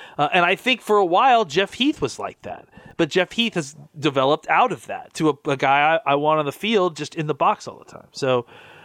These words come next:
um, uh, look, I, I, it's, it's, it's difficult because th-, it's complicated and each one of them are different. Uh, the, the one I, I probably couldn't tell you is, is Trey Boston because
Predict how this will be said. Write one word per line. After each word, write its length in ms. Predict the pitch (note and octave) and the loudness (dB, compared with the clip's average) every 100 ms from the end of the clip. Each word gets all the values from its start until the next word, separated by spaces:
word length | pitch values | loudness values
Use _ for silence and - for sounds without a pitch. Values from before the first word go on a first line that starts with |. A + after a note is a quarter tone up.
| - _ | -20 _
um, 540 | - D3 C#3 B2+ A#2 A2+ _ _ _ _ _ | -2 0 0 -2 -8 -20 _ _ _ _ _
uh, 100 | - - | -4 -4
look, 240 | B3 G3+ E3 | -4 -2 0
I, 60 | |
I, 260 | E3+ G3 F#3+ | -2 0 0
it's, 140 | G#3+ F#3 | 0 -2
it's, 420 | G#3+ A#3+ - - - | -2 -2 -4 -12 -2
it's 240 | G3 - | -2 0
difficult 400 | D#3 A#3 F#3 F#3 | -2 0 0 0
because 220 | E3+ D#3+ | 0 -2
th-, 100 | E3+ | -2
it's 160 | F3 D3+ | -4 -4
complicated 520 | - F#3+ F#3 F#3+ F3 | 0 0 0 0 0
and 100 | D#3 | -2
each 160 | E3+ E3 | -4 -4
one 160 | E3 | -2
of 80 | F3 | -2
them 160 | E3 D#3 | -2 -2
are 60 | |
different. 480 | C3 D3+ - G3 G3 - - - | 0 -2 0 -2 -4 -10 -16 -2
Uh, 380 | E3 D3 C#3+ C#3 | 2 4 2 0
the, 200 | D3 E3+ | -2 -2
the 120 | D#3+ F#3 | 2 2
one 240 | G#3 A3+ | 2 2
I, 160 | G3+ G3+ | 0 0
I 120 | F3 | -2
probably 480 | E3 F#3 G3+ F3+ F3 | 0 2 2 0 -4
couldn't 400 | - G3 F#3 D#3 | -2 -2 -2 -4
tell 180 | F3 F3+ | 0 0
you 200 | F3+ E3 | 2 0
is, 180 | D3 C3+ | 0 -2
is 280 | D#3+ D3 | -2 -2
Trey 220 | - E3+ D#3 | -2 0 0
Boston 640 | C3+ C3+ C#3 - G#3 A3 | 2 0 0 -2 -6 -4
because 480 | F3+ D#3 E3+ D3+ | -8 0 0 0